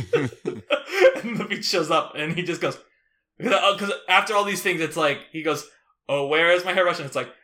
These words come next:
"No fair, no hair for my hairbrush." And it's like, "No fair, no hair, no where, no."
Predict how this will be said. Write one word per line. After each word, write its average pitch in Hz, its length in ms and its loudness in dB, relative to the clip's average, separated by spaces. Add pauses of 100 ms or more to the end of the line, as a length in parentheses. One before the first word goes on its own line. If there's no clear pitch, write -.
"No 135 180 -2
fair, 170 640 4
no 151 160 0
hair 165 200 0
for 185 100 -6
my 165 120 0
hairbrush." 175 360 2
And 170 80 -8
it's 139 120 -8
like, 131 120 -10
"No 147 140 -10
fair, 180 260 2
no 170 140 0
hair, 180 180 2
no 185 140 4
where, 233 160 4
no." 226 200 0